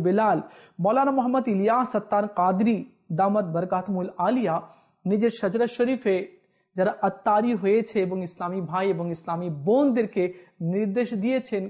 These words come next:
কমপক্ষে তিনশো তেরো বার যাতে দরুদ শরীফ পাঠ করে নেওয়া হয়। এর চেয়ে বেশি যত পড়ব তত ভালো হবে। আমরা শুনেছি যে যে ব্যক্তি প্রতিদিন হাজার বার দরুদ শরীফ পাঠ করবে,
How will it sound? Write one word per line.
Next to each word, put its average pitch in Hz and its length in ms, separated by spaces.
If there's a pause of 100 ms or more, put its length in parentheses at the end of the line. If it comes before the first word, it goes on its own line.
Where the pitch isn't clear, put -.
(200)
কমপক্ষে 240 1000 (260)
তিনশো 277 340 (120)
তেরো 190 300
বার 185 160 (440)
যাতে 160 160 (220)
দরুদ 214 280
শরীফ 226 220 (160)
পাঠ 196 200 (340)
করে 190 260
নেওয়া 151 260
হয়। 151 200 (560)
এর 277 180
চেয়ে 196 200
বেশি 175 160 (100)
যত 185 140 (140)
পড়ব 233 200 (300)
তত 151 120 (180)
ভালো 233 280
হবে। 214 200 (500)
আমরা 160 200 (100)
শুনেছি 240 360 (140)
যে 185 140
যে 196 140
ব্যক্তি 214 200 (100)
প্রতিদিন 214 380 (380)
হাজার 196 340 (120)
বার 208 160 (120)
দরুদ 190 200
শরীফ 214 240
পাঠ 175 140 (120)
করবে, 208 260